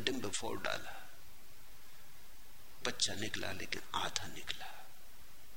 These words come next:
जो बच्चा पैदा हुआ पुराणों में उसी का नाम अरुण है। वही बच्चा बाद में सूर्य का सारथी बना। अरुण जब पैदा हुआ तो उसने बड़े क्रोध से अपनी मां से कहा कि सुन, तू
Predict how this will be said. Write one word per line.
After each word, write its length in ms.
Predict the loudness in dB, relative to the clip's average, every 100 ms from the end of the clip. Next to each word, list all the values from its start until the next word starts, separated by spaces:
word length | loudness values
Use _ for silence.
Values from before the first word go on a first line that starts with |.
| -4 -2 -2 -2 -2 -2 -2 -2 -2 -2 2
जो 120 | 2
बच्चा 340 | 4 4 4 4
पैदा 300 | 2 2 2
हुआ 240 | 2 2 0 0 0
पुराणों 340 | 2 4 4
में 100 | 2 2
उसी 320 | 4 4 4
का 140 | 0
नाम 240 | 2 2 4 4
अरुण 260 | 4 4
है। 120 | 2 0 -2 -2 -2 -2
वही 280 | 2 4 4 2 0 0
बच्चा 340 | 2 4 4 2 0 4
बाद 260 | 4 4
में 120 | 2 0 0 -2 -2 -2 -2 -2 4
सूर्य 340 | 6 6 4 4
का 160 | 4
सारथी 480 | 6 6 4 2 0
बना। 260 | 0 0 0 -2 -2 -2 -2 -2 -2 -2 -2 -2 -2 0 0 0 0 2
अरुण 260 | 4 4
जब 180 | 4 2 2
पैदा 240 | 4 6
हुआ 260 | 4 4 2 2 -2 -2 4
तो 60 |
उसने 180 | 4 4 2
बड़े 200 | 4 4 2 2
क्रोध 180 | 4 6
से 180 | 6
अपनी 260 | 4 2 2
मां 180 | 2 4
से 160 | 4 4
कहा 180 | 0 2
कि 140 | 6
सुन, 240 | 6 6 2 -2 -2 -2 -2 -2 -2 -2 -2 0
तू 80 | 2